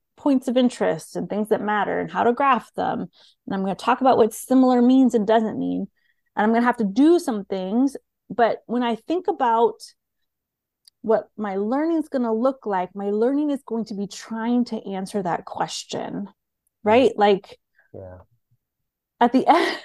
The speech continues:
Speaker 1: right? It, it's like,
Speaker 2: Yeah.
Speaker 1: it's, it's giving
Speaker 2: Yeah.
Speaker 1: me a goal. My goal is
Speaker 2: Yeah.
Speaker 1: to answer the question and have some kind of information to back it up, which I think is actually giving us tools.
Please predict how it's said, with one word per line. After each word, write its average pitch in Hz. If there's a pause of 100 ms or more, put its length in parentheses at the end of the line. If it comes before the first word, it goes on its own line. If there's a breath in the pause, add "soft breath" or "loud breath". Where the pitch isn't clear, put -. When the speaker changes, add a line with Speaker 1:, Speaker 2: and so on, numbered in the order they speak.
(580 soft breath)
Speaker 1:
right? 269
It, 277
it's -
like, 285
Speaker 2:
Yeah. 233
Speaker 1:
it's, -
it's 269
giving 277
Speaker 2:
Yeah. 349
Speaker 1:
me 311
a 254
goal. 208
My 233
goal 294
is -
Speaker 2:
Yeah. -
Speaker 1:
to -
answer 262
the 220
question 220 (300 soft breath)
and 240
have 247
some 294
kind 349
of 254
information 240
to -
back 185
it 190
up, 311 (480)
which 285
I 269
think 359
is 302
actually 233
giving 240
us 220
tools. 262